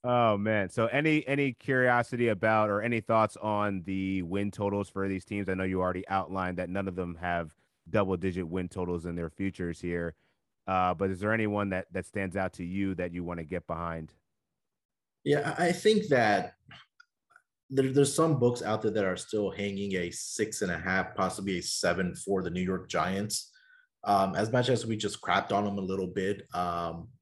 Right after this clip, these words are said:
Speaker 2: I, I just do like the skill position players that they do have, right, with their wide receivers and, you know, with Saquon Barkley. Um, it's just gonna depend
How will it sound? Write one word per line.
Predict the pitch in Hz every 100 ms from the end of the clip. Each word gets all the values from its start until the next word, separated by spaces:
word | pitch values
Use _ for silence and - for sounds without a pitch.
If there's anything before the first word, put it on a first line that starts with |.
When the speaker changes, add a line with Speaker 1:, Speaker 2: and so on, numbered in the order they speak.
| _ _ _ _ _ _ _ -
Speaker 2:
I, | 110 120
I |
just | 143 143 139
do | 131
like | 117 104 104
the |
skill | 98 - 104
position | 101 95 95 90
players | 98 95 87
that | 82
they | 85
do | 78 85 85
have, | 82 80
right, | 85
with | 92
their | 90
wide | 90 87 85
receivers | 87 95 87 90 90 90
and, | 87 85
you | 92
know, | 85
with | 82 -
Saquon | 87 - 87 82
Barkley. | 82 85 85 90 -
Um, | 85 85 78 76
it's | 104 -
just | 113
gonna | 110 101
depend | 90 - 104 98 95